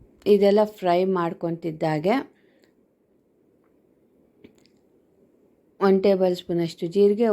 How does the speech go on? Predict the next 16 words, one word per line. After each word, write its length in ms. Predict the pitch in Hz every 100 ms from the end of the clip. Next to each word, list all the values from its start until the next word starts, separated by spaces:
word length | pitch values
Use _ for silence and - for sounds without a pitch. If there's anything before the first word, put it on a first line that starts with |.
| 175
ಒಂದು 160 | 165 165
ಹತ್ತು 240 | 160 208 208
ಕಾಳು 240 | 175 160 160
ಮೆಣಸನ್ನ 520 | 156 151 - 156 208 226
ಸೇರಿಸ್ಕೊಳ್ತಾ 600 | 175 160 - 156 156 160 151
ಇದ್ದೀನಿ. 300 | 151 175 277 - _ _ _ _ _ _ _ _ 190
ಇದೆಲ್ಲ 300 | 185 185 214 202
ಒಂಬಣ್ಣ 400 | 175 175 202 202 196 170
ಬರೋವರೆಗೂ 640 | 165 170 175 165 165 165 160
ಫ್ರೈ 180 | 160 151 165
ಮಾಡಿಕೊಂಡು 540 | 160 151 160 156 156 226 - - - - -
ಒಂದು 160 | 175 175 170
ಅರ್ಧ 200 | 175 214 226 226
ಟೇಬಲ್ 320 | 196 180 175
ಸ್ಪೂನಷ್ಟು 540 | - 165 160 - - 262 - _ _ _ _
ಮೆಂತ್ಯ 320 | 190 190 196